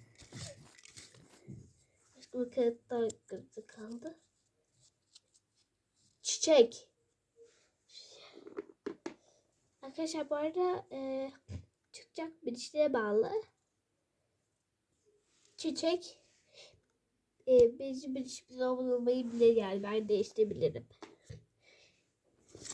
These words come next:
Benim kararıma göre. Ve sizin kararınızda da duracağız. Sütlaç.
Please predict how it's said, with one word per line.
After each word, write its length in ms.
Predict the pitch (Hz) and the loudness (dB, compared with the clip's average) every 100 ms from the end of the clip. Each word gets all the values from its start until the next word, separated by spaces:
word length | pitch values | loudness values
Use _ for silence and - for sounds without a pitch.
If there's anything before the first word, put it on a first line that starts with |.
| - - - - - - _ - - - - - | -16 -20 -20 -18 -20 -20 _ -20 -20 -20 -20 0
Benim 160 | 240 240 | 0 2
kararıma 560 | 247 226 226 220 220 | 0 2 4 4 4
göre. 360 | 208 123 - 247 - _ _ _ _ _ - _ _ _ _ _ _ _ _ _ _ _ _ _ | 2 -2 -4 -10 -14 _ _ _ _ _ -20 _ _ _ _ _ _ _ _ _ _ _ _ _
Ve 40 | 240 | -14
sizin 320 | 240 226 220 220 | -10 -4 -4 -4
kararınızda 840 | 226 208 208 208 208 208 220 247 | -6 -2 0 0 0 -2 -6 -4
da 300 | 220 208 - | -2 -2 -6
duracağız. 640 | - - - - - - - _ _ _ _ - - _ _ _ _ _ _ _ _ _ _ _ _ _ _ _ _ _ _ _ | -12 -14 -14 -14 -14 -20 -20 _ _ _ _ -20 -20 _ _ _ _ _ _ _ _ _ _ _ _ _ _ _ _ _ _ _
Sütlaç. 960 | - 330 330 466 453 415 294 262 - | 0 0 10 10 12 10 8 2 -6